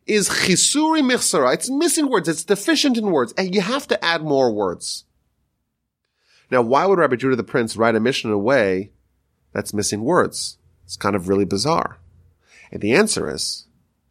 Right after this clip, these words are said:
that he was so determined to write as few words as possible that whenever he was able to eliminate words,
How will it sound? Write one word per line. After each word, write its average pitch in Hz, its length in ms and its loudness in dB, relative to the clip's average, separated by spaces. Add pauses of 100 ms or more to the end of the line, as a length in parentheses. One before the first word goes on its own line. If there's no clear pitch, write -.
(300)
that 117 460 2
he 170 220 -6
was 165 260 -4
so 285 760 -2 (240)
determined 156 1000 -2 (300)
to 185 160 0
write 165 520 0
as 151 240 0
few 202 460 -2
words 220 480 0
as 170 300 0
possible 147 840 -6 (840)
that 160 220 2
whenever 196 540 0
he 226 100 4
was 190 240 2
able 208 300 0
to - 260 -6
eliminate 202 640 2
words, 123 640 -2